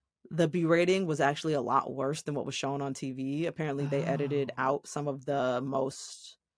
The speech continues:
Speaker 1: harmful and hurtful things that Tyra said to her,
Speaker 2: <gasps>
Speaker 1: including, allegedly,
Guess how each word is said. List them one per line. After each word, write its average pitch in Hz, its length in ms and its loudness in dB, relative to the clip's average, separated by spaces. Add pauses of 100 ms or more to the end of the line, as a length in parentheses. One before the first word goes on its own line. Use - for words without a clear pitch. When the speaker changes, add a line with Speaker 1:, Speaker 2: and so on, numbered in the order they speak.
(120)
Speaker 1:
harmful 147 840 0
and 139 120 -4
hurtful 143 360 -4
things 180 300 0
that 190 120 0
Tyra 196 260 2
said 208 140 0
to 214 60 -2
her, 220 220 2 (140)
Speaker 2:
<gasps> - 220 -14
Speaker 1:
including, 185 880 4
allegedly, 160 1080 6